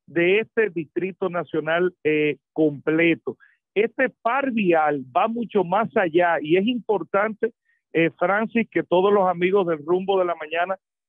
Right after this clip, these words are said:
sepan esto. Esto va mucho más allá de un cambio de vías de estas, eh, dos avenidas principales. Esto es lo que estamos presentando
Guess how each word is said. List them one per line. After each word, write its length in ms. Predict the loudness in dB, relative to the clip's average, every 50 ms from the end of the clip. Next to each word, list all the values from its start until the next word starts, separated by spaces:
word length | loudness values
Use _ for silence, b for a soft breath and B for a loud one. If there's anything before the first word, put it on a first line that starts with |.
| _ _
sepan 400 | 0 0 0 0 0 -4 -4 -2
esto. 380 | -2 -2 -2 -4 _ -16 -16 -16 _ _
Esto 280 | -2 -2 0 _ 0 0
va 140 | 2 0 0
mucho 300 | 0 0 0 2 0 0
más 160 | 2 0 0
allá 300 | 0 0 0 0 0 2
de 100 | 2 2
un 140 | 0 0 -6 _
cambio 400 | 0 0 0 0 0 0 0 0
de 120 | 2 0
vías 340 | 0 0 0 2 0 0 -2 -4 _ _ _ _ _ _ _ _ _ _
de 220 | -2 0 2 2
estas, 320 | 0 _ 0 0 0 0 -4 -6 -4
eh, 200 | 0 0 0 2
dos 160 | 2 2 2 2
avenidas 400 | 2 0 -2 0 0 0 0 0 _
principales. 640 | -8 -8 -8 -6 -8 -6 -2 -2 -2 0 -2 -4 -6 _ _ _ _ _ _ _ _
Esto 500 | 0 0 0 0 -2 _ 2 2 4 4
es 280 | 4 4 2 0 -2 _ _ _ _
lo 220 | -2 0 0 0
que 120 | 0 -2 -8
estamos 440 | -6 _ -2 -2 0 0 -2 -2 _ _
presentando 880 | -4 -4 -4 -2 -4 -6 -6 -2 _ 0 0 0 0 -2 -4 -8 -10